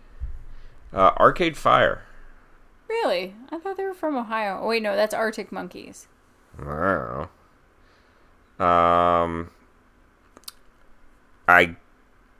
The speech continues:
Speaker 1: am ashamed that I forgot about this one, and I'm glad that I forgot about this one. Bieber.
Speaker 2: <gasps> The Biebs?
Speaker 1: Yeah, I'm, I'm glad that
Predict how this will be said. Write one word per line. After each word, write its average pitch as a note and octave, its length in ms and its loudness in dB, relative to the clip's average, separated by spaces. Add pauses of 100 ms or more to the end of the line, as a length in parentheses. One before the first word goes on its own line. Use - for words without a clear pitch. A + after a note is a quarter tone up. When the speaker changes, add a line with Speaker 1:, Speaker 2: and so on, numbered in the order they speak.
(180)
Speaker 1:
am G2+ 120 0
ashamed F#2+ 520 2
that F2+ 120 4
I F2 120 6
forgot F2 340 4
about F2+ 220 4
this F#2 160 -6
one, G#2 120 4
and G#2+ 140 4
I'm F#2+ 180 6
glad F#2 360 8
that F#2+ 120 4
I F#2 100 6
forgot F#2+ 340 4
about F2+ 200 2
this F2 160 -4
one. F2 160 -4 (380)
Bieber. F#2 320 2 (1300)
Speaker 2:
<gasps> C#4+ 560 -8 (100)
The G3+ 100 -8
Biebs? A3 600 -8 (840)
Speaker 1:
Yeah, E2 400 -8
I'm, F2 440 -2
I'm E2+ 320 -6
glad D#2 340 0
that D2 220 -4